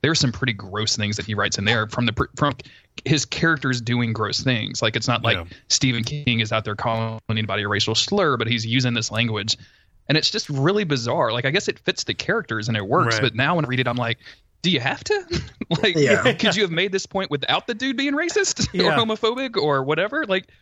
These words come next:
Speaker 2: So
Speaker 1: you, you're, you're the creative genius. <laughs> Like, what about this
Speaker 2: <laughs>
Speaker 1: fiction makes you put it in there?
Speaker 2: Yeah, I haven't, I haven't read a tremendous amount of things that he has written post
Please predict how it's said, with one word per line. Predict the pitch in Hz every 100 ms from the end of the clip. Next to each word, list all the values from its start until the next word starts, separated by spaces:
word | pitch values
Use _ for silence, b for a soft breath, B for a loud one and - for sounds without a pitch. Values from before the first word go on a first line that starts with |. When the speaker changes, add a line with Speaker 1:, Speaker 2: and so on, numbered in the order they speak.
| b -
Speaker 2:
So | - 214
Speaker 1:
you, | 185
you're, | - 220 277
you're | 156 160 254
the | 262
creative | 226 226 226
genius. | 170 240 151 117 -
<laughs> |
Like, | - - 165
what | 160 220
about | 220 208
this | 196 151 127 156
Speaker 2:
<laughs> |
Speaker 1:
fiction | 180 139 165 214
makes | 147 170 -
you | 180
put | 190
it | 170
in | 165 170
there? | 120 160 -
Speaker 2:
Yeah, | 127 113 107 -
I | 143 175
haven't, | 185 170
I | 151
haven't | 160 165
read | 147 143
a | 135
tremendous | 139 127 123 -
amount | 117
of | 110
things | 123 113
that | 107
he | 104 113
has | 101
written | 104 107 110 104
post | - 107 98 95 - -